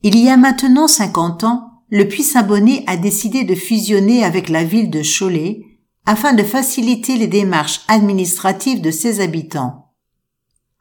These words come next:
Un lien fort s'est développé et a permis de réaliser des investissements importants, difficiles à porter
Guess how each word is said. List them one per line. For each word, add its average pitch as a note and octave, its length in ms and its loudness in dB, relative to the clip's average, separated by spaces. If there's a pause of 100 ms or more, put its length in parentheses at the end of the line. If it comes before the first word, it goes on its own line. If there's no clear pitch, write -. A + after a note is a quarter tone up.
(160)
Un D#3+ 100 0
lien D#3+ 220 0
fort A#3 320 0
s'est F3 180 0
développé F#3+ 920 -2 (220)
et G#3 120 4
a G#3+ 80 4
permis A#3+ 400 4
de F3 120 0
réaliser G#3 600 0
des C#3+ 260 -2
investissements A3 920 -2
importants, G#3 840 -4 (320)
difficiles B3 680 0
à D#3 80 0
porter A3 640 -4